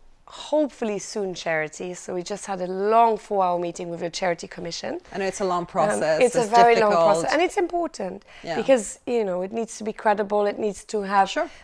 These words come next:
Speaker 1: all of the liabilities already. It needs to be transparent. So I do understand that the Charity Commission is doing that, and I think it's needed for everything. Um, so, um, my, my foundation is about,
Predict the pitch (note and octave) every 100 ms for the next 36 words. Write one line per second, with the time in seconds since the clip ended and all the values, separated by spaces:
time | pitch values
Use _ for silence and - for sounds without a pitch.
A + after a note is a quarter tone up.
0 | - A#3 A3+ G3+ G#3 G#3 G3 F#3+ G3+ F#3+
1 | - F#3+ F#3+ F#3 F#3 F#3 F#3+ F#3+ F#3+ F#3
2 | G#3 G3 - G3+ G3 G#3 F#3 - F#3 F3+
3 | F3 F3+ - - - A3+ A3 C#4 C4+ A#3
4 | G#3 - F#3+ F#3 F3+ F3+ - - F3 -
5 | F#3 F3+ - E3+ C4+ E4 D4 C4+ A3 G#3+
6 | - A3 G3+ E3+ F#3 F3+ F3+ F3 - -
7 | - F#3 F3 F3+ - - - _ - -
8 | - - - G3+ F#3+ F#3 F3+ F3+ F3+ -
9 | - _ - - - - A#3+ A#3 - G#3+
10 | G#3 G#3+ G#3+ A#3 A3 G#3+ G#3+ G#3+ G#3+ G#3
11 | G#3 A3+ A3 B3+ B3+ A#3+ G#3 F#3+ G3 F#3
12 | F#3